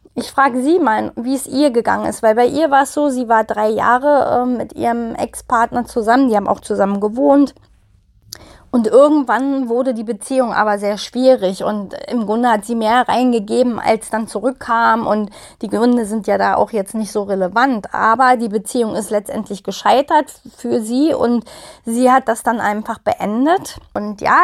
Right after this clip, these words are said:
er konnte dann tatsächlich nicht loslassen, er ist immer wieder auf sie zugekommen und er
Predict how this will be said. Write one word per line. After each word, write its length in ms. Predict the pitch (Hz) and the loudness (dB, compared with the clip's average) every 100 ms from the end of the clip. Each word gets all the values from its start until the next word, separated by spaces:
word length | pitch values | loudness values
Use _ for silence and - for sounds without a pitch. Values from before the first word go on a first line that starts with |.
| - | 4
er 120 | 269 | 0
konnte 340 | 277 330 330 294 | 0 -2 -2 0
dann 160 | 294 | -2
tatsächlich 540 | 285 247 240 233 - - | 0 -2 -2 -4 -8 -8
nicht 160 | 196 | -8
loslassen, 460 | - 233 - 294 302 | -2 0 2 0 0
er 100 | 240 | -2
ist 100 | - | -2
immer 380 | - 240 220 208 | 0 2 2 4
wieder 300 | 339 - 185 | 4 4 2
auf 120 | 196 | -2
sie 160 | - | -8
zugekommen 600 | 196 233 208 180 247 277 285 | -10 -10 -8 0 2 2 0
und 180 | 240 | -4
er 300 | - 233 226 | -4 -2 -2